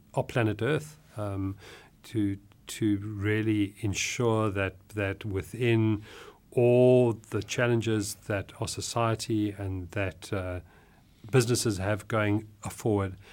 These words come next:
that a voice and advocacy and a sort of,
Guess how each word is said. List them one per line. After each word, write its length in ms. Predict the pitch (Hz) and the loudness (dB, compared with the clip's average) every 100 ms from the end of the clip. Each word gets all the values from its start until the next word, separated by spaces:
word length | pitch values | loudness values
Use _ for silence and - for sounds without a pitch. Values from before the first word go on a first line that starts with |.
| - - - | -20 -18 -6
that 400 | 107 104 98 - - | 0 2 0 -6 -10
a 100 | 95 | -8
voice 540 | 80 101 110 107 - | 2 4 4 2 -2
and 380 | 104 95 98 98 - | -4 -2 -4 -8 -2
advocacy 840 | 123 104 107 - 98 - 104 98 95 - - - - | 0 0 -2 -2 -4 -2 0 0 -4 -12 -20 -20 -8
and 340 | 110 98 95 98 - | -2 -2 -2 -6 -6
a 440 | 107 101 95 98 101 - | -4 -2 -2 -4 -6 -12
sort 260 | - 117 | -6 -2
of, 300 | 101 92 - | -2 -4 -12